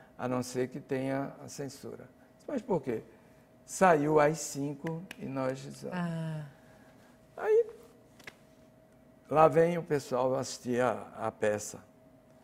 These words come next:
Speaker 1: Abre o texto. Ele colocou durante meses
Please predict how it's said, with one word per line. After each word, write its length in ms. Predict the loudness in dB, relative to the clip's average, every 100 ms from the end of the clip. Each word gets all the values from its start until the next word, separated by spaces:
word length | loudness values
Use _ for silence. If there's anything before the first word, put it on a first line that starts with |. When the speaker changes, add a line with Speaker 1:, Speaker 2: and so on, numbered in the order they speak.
| -12 0
Speaker 1:
Abre 300 | 2 4 0
o 40 |
texto. 540 | -2 -4 -4 -12 -20 -20 -20 -20 -20 -20 -20 -20 -20 -20 -20 -20 -20 -20 -2
Ele 320 | 8 8 8
colocou 840 | 4 4 6 6 4 2 2 2 -2
durante 640 | -2 0 0 -2 -4 -10 -12 -10
meses 1080 | -4 4 12 12 12 8 -4 -6 -10 -14